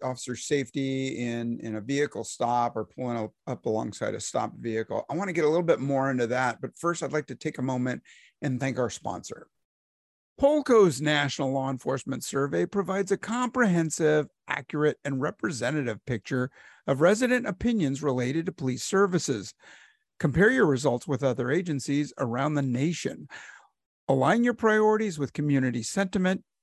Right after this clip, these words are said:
build trust, and improve safety services. Visit info dot polco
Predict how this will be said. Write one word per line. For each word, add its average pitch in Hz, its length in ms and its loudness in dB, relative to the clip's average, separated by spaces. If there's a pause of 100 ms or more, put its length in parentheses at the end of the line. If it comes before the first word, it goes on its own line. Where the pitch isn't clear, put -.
(400)
build 180 260 4
trust, 175 540 0
and 151 80 -2
improve 123 360 -4
safety 117 420 -6
services. 120 680 -6 (560)
Visit 135 380 0 (100)
info 156 680 4 (240)
dot 117 260 -2 (120)
polco 143 760 2